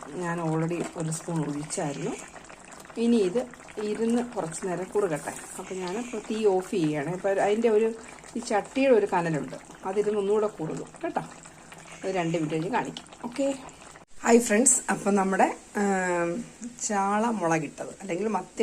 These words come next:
മുളകിട്ടത് ഞാൻ വൈൻഡ്, വൈൻഡ് അപ്പ് ചെയ്യുകയാണ്. കണ്ടോ, എന്തോരു ഭംഗിയാണ്. പരിഞ്ഞിയിലൊക്കെ തെളിഞ്ഞ്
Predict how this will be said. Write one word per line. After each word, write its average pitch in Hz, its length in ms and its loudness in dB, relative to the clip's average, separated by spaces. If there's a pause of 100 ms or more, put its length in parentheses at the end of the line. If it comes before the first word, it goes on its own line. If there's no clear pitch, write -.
മുളകിട്ടത് 160 560 -6
ഞാൻ 165 140 -2 (100)
വൈൻഡ്, 160 240 -2 (220)
വൈൻഡ് 170 260 -2
അപ്പ് 185 140 -6
ചെയ്യുകയാണ്. 151 380 -2 (600)
കണ്ടോ, 175 200 0 (100)
എന്തോരു 220 480 2
ഭംഗിയാണ്. 170 420 -2 (100)
പരിഞ്ഞിയിലൊക്കെ 170 600 -2 (180)
തെളിഞ്ഞ് 170 400 -2